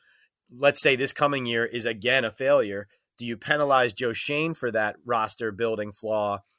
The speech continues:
and failure? Or do you say Giants ownership again kind of made a miscalculation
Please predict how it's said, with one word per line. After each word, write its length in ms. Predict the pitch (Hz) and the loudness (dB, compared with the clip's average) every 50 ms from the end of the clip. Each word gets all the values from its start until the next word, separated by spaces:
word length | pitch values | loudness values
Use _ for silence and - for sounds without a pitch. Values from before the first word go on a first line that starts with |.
| _ _ _ | _ _ _
and 200 | - 113 107 101 | -8 -8 -8 -4
failure? 520 | - 117 110 107 107 107 107 104 104 101 - _ _ _ _ _ | -4 -2 -2 0 -2 -2 -2 -4 -4 -6 -8 _ _ _ _ _
Or 240 | - 151 160 160 151 | 2 4 6 6 4
do 100 | 127 127 | 4 0
you 120 | 123 123 113 | -2 0 2
say 500 | - - 127 117 113 110 113 113 98 - _ _ _ _ _ | 4 4 6 6 6 4 2 0 -4 -10 _ _ _ _ _
Giants 320 | - 135 127 127 120 - - - | 2 4 4 4 4 0 -2 -2
ownership 520 | 131 135 143 147 139 - - 131 110 - | 0 0 0 0 -2 -2 -2 -2 -4 -4
again 440 | 113 98 110 110 107 107 107 107 107 - - | -6 -4 -2 -2 -2 -2 -2 -4 -8 -12 -6
kind 200 | - 127 120 113 | -2 -2 0 0
of 60 | 107 | 0
made 160 | 113 113 107 | -2 -2 -2
a 40 | 104 | -2
miscalculation 1040 | 104 101 - - - 113 104 - 107 104 104 104 101 101 - 110 104 101 101 95 | -4 -6 -6 -2 -2 -2 -2 -4 -6 -6 -6 -6 -6 -6 -6 -8 -8 -10 -10 -14